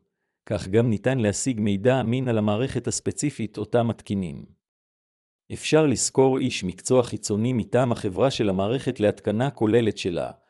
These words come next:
או שניתן לשכור את שירותי הייעוץ שלו ולהיעזר בידע המקצועי להתקנה בטוחה, נוחה ומהירה של המערכת,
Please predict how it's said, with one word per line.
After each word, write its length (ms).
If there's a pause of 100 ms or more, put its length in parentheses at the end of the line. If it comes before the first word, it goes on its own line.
(320)
או 80
שניתן 460
לשכור 440
את 80
שירותי 400
הייעוץ 360
שלו 400
ולהיעזר 480
בידע 420
המקצועי 520
להתקנה 540
בטוחה, 540 (460)
נוחה 400
ומהירה 400
של 200
המערכת, 720